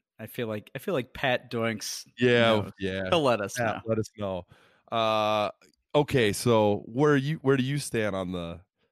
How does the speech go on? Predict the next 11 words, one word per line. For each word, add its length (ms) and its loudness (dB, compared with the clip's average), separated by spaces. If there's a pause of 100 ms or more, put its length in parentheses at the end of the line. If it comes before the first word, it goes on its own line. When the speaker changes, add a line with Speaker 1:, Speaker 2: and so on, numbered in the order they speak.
Speaker 2:
Stevie 440 -2
Wonder 500 -2 (120)
vision? 520 -6 (640)
Speaker 1:
Um, 540 -2 (760)
I 160 0
w-, 240 -4 (180)
I 160 0
would 200 0
have 100 -4
been 260 2
a, 580 -2